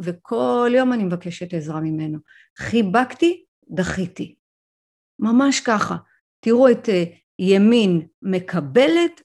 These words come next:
שמאל דוחה, ומה שנשאר זה קו האמצע. זה מתורת הקבלה. אנחנו ככה עובדים. קו האמצע. ימין מקבלת,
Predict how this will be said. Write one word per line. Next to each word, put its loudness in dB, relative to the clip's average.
שמאל -2
דוחה, -6
ומה 0
שנשאר -4
זה -4
קו -6
האמצע. -8
זה -8
מתורת -6
הקבלה. -10
אנחנו -4
ככה -4
עובדים. -4
קו 2
האמצע. -2
ימין 2
מקבלת, 0